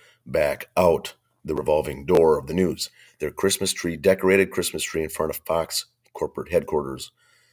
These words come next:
was burned down. And once again, that is no accident. Now,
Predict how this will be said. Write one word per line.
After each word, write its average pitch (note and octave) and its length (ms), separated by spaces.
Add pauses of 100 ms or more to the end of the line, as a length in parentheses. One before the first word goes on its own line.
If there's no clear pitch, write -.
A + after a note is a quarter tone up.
(140)
was D2+ 340 (420)
burned D#2+ 500 (320)
down. D#2 400 (320)
And E2 100
once E2 180
again, D2+ 180
that D#2+ 160
is C#2+ 160
no D#2 380 (680)
accident. - 600 (2000)
Now, E2+ 400